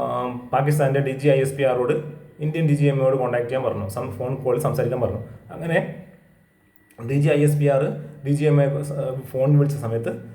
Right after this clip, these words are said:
ഇവിടുന്ന് ഫോൺ അറ്റൻഡ് ചെയ്തില്ല. ഫസ്റ്റ് കോൾ അറ്റൻഡ് ചെയ്തില്ല. രണ്ടാമത്തെ കോൾ വിളിച്ചപ്പോൾ, ആം, രണ്ടാം, രണ്ടാം, രണ്ടാമത്തെ കോൾ വിളിച്ചിട്ട്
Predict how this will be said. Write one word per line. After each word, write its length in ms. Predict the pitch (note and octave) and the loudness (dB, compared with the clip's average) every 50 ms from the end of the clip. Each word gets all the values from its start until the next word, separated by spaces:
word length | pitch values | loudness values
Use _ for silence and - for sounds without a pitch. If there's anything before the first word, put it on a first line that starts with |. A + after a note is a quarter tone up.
| - - - - | -20 -20 -16 -10
ഇവിടുന്ന് 220 | D#3 D#3+ E3 E3+ - | -6 -4 -2 -2 0
ഫോൺ 180 | C#3 C#3 C#3+ | 2 2 2
അറ്റൻഡ് 220 | C3+ B2 C#3+ - - | 2 2 2 0 0
ചെയ്തില്ല. 340 | A#2 A2 A2 A2 B2 C#3 - | 0 -2 -2 -2 -4 -6 -6
ഫസ്റ്റ് 240 | C3 A#2 - E3 | -6 -6 -4 -2
കോൾ 140 | D3+ - - | 0 2 2
അറ്റൻഡ് 240 | - - C3+ C3+ C3 | 2 2 0 -2 -2
ചെയ്തില്ല. 260 | A#2+ A2+ A2+ A#2+ A2+ | -2 -2 -2 -2 -2
രണ്ടാമത്തെ 300 | A2 A#2 C#3 D3 D3 D3+ | 0 2 2 2 4 4
കോൾ 180 | D3 D3 C#3 C3 | 4 4 4 2
വിളിച്ചപ്പോൾ, 380 | B2+ - - B2+ - - - - - - - - - - - _ _ _ D#3 | 2 0 -2 -2 -2 -2 -4 -6 -10 -14 -18 -20 -20 -20 -20 _ _ _ -12
ആം, 380 | C#3+ C3+ C3 B2 A#2+ A#2+ B2 A#2 - - - - - - - - - _ _ _ _ _ _ _ _ _ _ _ _ _ - - | -10 -8 -8 -8 -8 -10 -12 -14 -14 -18 -20 -20 -20 -20 -20 -20 -20 _ _ _ _ _ _ _ _ _ _ _ _ _ -12 -8
രണ്ടാം, 240 | B2 C3+ C#3+ D3 D3+ | -2 0 4 4 4
രണ്ടാം, 520 | D3+ D3+ D#3 - C#3 C#3 D3 D3+ D3 C#3+ - | 4 2 0 0 2 2 2 2 0 -2 -2
രണ്ടാമത്തെ 260 | A#2+ C#3+ D3+ D3+ D#3+ | 0 0 0 0 0
കോൾ 180 | D3+ D3 C#3+ | 2 2 2
വിളിച്ചിട്ട് 360 | C#3+ B2+ B2 - - - - | 2 2 0 -2 -4 -4 -4